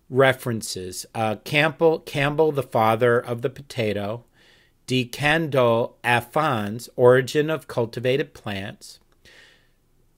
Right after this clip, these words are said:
Delecluse, or Clusius,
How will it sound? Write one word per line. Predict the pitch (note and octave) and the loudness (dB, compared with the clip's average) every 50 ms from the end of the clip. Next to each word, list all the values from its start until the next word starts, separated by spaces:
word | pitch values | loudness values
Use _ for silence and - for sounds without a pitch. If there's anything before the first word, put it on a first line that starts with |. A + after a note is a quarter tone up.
| - B2 | -16 -8
Delecluse, | A2 - D3 C#3+ D#3 D#3+ E3 F3 E3+ E3+ F3 - _ _ _ _ _ _ _ _ _ _ _ - - - G3+ G3+ F3 C3+ A#2 A#2+ D3 - - - - - - - | 2 4 6 6 6 6 6 4 4 2 0 -6 _ _ _ _ _ _ _ _ _ _ _ -14 -6 2 6 6 8 6 6 0 -2 -6 -8 -10 -10 -12 -8 -2
or | C#3 B2+ A#2 | 0 0 0
Clusius, | G#2+ - - - - - F3 G#3 A3+ G#3+ - - A#2 G2+ F#2+ G#2+ B2 - - - | -2 -4 -16 -14 -4 0 2 2 2 2 0 -2 -2 -4 -4 -4 -6 -10 -12 -14